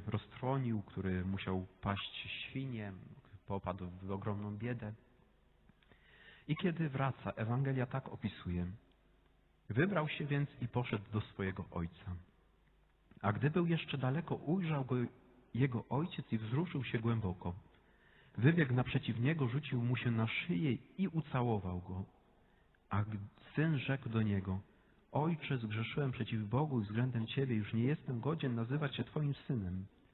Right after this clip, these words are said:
Lecz ojciec rzekł do swoich sług:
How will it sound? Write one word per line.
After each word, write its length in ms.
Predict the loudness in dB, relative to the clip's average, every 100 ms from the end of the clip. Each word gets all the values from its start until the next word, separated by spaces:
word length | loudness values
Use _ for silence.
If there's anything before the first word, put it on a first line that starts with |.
| _ _ _ _ _ _ 0
Lecz 240 | 0 -2 -2
ojciec 400 | 0 0 -2 -4
rzekł 400 | -2 -4 -4 -2
do 120 | -2
swoich 380 | -2 -2 0 -2
sług: 400 | -6 -8 -8